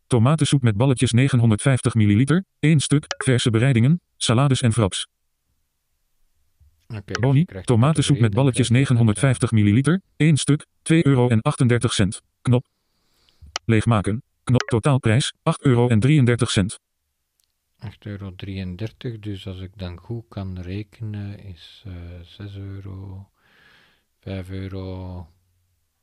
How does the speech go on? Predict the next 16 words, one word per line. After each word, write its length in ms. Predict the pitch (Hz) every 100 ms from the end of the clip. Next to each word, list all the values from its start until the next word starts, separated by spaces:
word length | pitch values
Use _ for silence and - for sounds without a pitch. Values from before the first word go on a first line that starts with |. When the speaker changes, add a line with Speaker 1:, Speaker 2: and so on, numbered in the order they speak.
| _ _ _ _ _
Speaker 2:
vijfennegentig. 680 | - 92 98 110 135 135 _ _ _ _ _ _ _ _
Speaker 1:
Leegmaken. 600 | - 110 117 110 95 113 - _
Knop. 240 | - 120 135 _ _ - - -
Boni, 300 | 110 135 170
Speaker 2:
Ja, 100 | - -
Speaker 1:
tomatensoep 540 | 123 117 156 143 143
Speaker 2:
vijf 100 | 117 98
Speaker 1:
met 60 |
bal- 100 | 135
Speaker 2:
euro 180 | 92 - _ _ _ _ _ _ _
om, 320 | - 92 87 85
eh, 220 | 85 80 82 _ _ _ _ _ _ _ _ _ _
het 100 | -
te 100 | 98
laten 240 | 90 -
klaarzetten. 640 | - 90 110 135 135 135